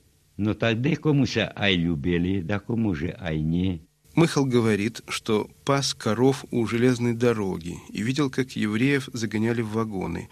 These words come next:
Speaker 2: и как русины бросали им сигареты. Михал подошел поближе, но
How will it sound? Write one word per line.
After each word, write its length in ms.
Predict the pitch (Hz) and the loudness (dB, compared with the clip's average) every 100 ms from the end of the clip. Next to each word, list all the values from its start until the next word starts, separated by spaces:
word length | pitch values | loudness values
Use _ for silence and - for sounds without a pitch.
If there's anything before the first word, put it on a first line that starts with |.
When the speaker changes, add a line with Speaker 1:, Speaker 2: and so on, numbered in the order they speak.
| - - | -14 -8
Speaker 2:
и 100 | 110 | -4
как 220 | 110 - | -4 -2
русины 580 | 104 - - 139 135 135 | -4 -4 0 2 2 0
бросали 560 | 113 110 104 - 117 | -2 0 -2 -2 -2
им 120 | 110 110 | -2 -6
сигареты. 680 | - 110 110 92 82 - - - - - - - | -6 -2 -2 -2 -4 -10 -12 -18 -20 -20 -12 2
Михал 420 | 117 113 - 113 | 4 4 0 -2
подошел 380 | - 101 139 135 | -2 -2 0 0
поближе, 640 | 151 131 107 95 85 104 | 0 0 0 -2 -2 -4
но 280 | 113 117 - | 0 0 0